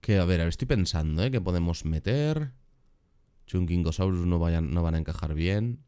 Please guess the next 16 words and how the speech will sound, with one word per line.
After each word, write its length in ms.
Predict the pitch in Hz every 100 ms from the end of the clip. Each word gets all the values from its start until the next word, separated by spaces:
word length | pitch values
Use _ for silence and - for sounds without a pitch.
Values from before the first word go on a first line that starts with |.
| _
Aunque 280 | - 78 78
tampoco 340 | 73 73 76 71
pasaría 360 | 82 76 76
nada, 300 | 71 73 -
la 140 | - 69
verdad. 340 | 71 69 67 - _ - - _ _ - - - _ - _ - - - - - - - - -
¿Y 120 | 90
unos 180 | 101 117
triceratops? 840 | 104 95 82 82 82 85 - - - - - _ _ _ _ _ -
Nah, 220 | 85 - - - -
triceratops 540 | - 78 80 76 76
no. 140 | 58 - - _ _ _ _ _ _ _ _
Para 220 | - 92 98
eso 140 | 104
meto 220 | 113 117
torosaurio. 640 | 107 85 82 82 78 76